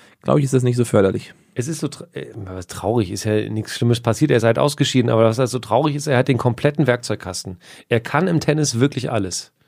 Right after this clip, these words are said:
Speaker 2: Der ist so ein ga-, ga-, richtig kompletter Spieler. Es macht mir unfassbar viel Freude, Alex Zverev auf dem Platz zu sehen. Äh, bis zu dem Zeitpunkt, in, in dem er dann als halt, also nur ganz kurz, er ist eins sechs, eins sechs, sechs sieben ausgeschieden.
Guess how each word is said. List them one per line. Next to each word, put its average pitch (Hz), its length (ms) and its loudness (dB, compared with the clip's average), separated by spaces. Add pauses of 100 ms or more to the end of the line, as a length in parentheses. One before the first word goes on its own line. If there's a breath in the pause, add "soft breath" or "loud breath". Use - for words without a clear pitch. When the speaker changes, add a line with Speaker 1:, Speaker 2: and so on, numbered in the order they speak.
(480)
Speaker 2:
Der - 60 -2
ist 110 60 0
so 147 60 2
ein 147 60 2
ga-, 160 140 0
ga-, 175 300 -2
richtig 175 320 2
kompletter 147 380 -2
Spieler. 180 440 -2 (300 loud breath)
Es - 100 -18
macht 139 200 -2
mir 147 120 0
unfassbar 175 460 2
viel 139 160 -2
Freude, 135 360 2
Alex 120 300 2
Zverev 117 280 4
auf 101 100 -2
dem 107 80 -6
Platz 101 220 -2
zu 98 100 -4
sehen. 90 240 -6 (580 loud breath)
Äh, 135 120 2
bis 180 240 2
zu 208 80 -2
dem 185 160 2
Zeitpunkt, 156 500 2
in, 139 100 2
in 139 340 2
dem 151 180 4
er 143 80 4
dann 135 180 2
als 135 140 0
halt, 131 200 2
also 117 220 0
nur 113 140 2
ganz 117 200 2
kurz, 190 280 4
er 120 120 0
ist - 240 -4
eins 143 240 2
sechs, 131 240 0
eins 123 280 0
sechs, 123 220 0
sechs 113 240 0
sieben 110 200 -4
ausgeschieden. 101 580 -10